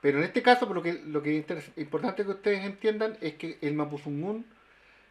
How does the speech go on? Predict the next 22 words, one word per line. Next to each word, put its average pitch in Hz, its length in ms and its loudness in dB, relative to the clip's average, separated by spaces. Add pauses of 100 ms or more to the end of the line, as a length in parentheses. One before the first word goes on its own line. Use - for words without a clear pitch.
(320)
to-, 202 120 -6
eh, 143 220 0
todos 220 220 8
los 220 140 4
alfabetos 226 480 2
se 190 340 -4
escriben 214 480 0
tal 208 180 2
cual 214 180 2
como 202 220 -2
se, 196 540 -2
como 156 240 -6
se 143 240 -4
pronuncian, 139 720 -4
por-, 123 160 -8
como 131 180 -8
se 123 160 -8
dicen. 143 380 -8 (540)
Entonces, 147 260 -2
por 147 140 2
ejemplo, 143 380 -2
si - 100 -20